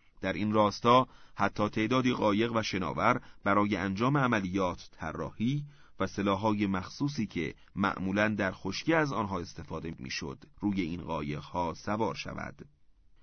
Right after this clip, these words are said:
عملیات شناسایی که از حساسیت ویژه برخوردار بود، به طور مستمر تعقیب می‌شد. سرانجام در ساعت یک و سی دقیقهٔ بامداد یازده شهریور ماه هزار و سیصد و شصت و پنج،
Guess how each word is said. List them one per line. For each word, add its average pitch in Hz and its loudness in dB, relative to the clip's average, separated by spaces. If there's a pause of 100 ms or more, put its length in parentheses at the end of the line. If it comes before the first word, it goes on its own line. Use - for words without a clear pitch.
(320)
عملیات 113 4
شناسایی 131 4
که 139 0
از 120 2
حساسیت 117 0
ویژه 113 2
برخوردار 92 -2
بود، 131 -2 (260)
به 95 0
طور 120 2
مستمر 95 -2
تعقیب 104 -2
می‌شد. 65 -8 (840)
سرانجام 110 4 (320)
در 95 4
ساعت 101 2
یک 107 2
و 101 2
سی 131 0
دقیقهٔ 113 2
بامداد 101 4
یازده 98 2
شهریور 98 -2
ماه 110 0
هزار 90 -2
و - -8
سیصد - -10
و 78 -8
شصت - -8
و 90 -4
پنج، 113 0